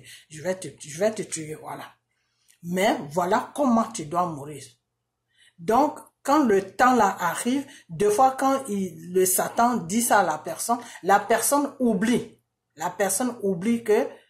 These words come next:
c'est comme ça que ça doit se, se passer. La personne oublie ça complètement. Et la personne a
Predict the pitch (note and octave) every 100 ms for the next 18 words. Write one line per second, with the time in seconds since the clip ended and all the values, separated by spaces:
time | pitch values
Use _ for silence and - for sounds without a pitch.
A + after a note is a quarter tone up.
0 | _ - - F#3+ - F3+ E3+ E3 A3+ A3+
1 | A3+ C4+ - D#3+ E3 G3+ G#3 D3 - E3
2 | - C#3+ - D#3 - - D#3+ F3+ A3 G#3+
3 | C#4+ A#3 F3+ F#3 G#3 G#3+ - F#3+ F#3+ F#3
4 | E3+ C#3+ - _ _ _ F3 F3+ D#3+ -
5 | - - A3+ A#3+ A#3+ - - -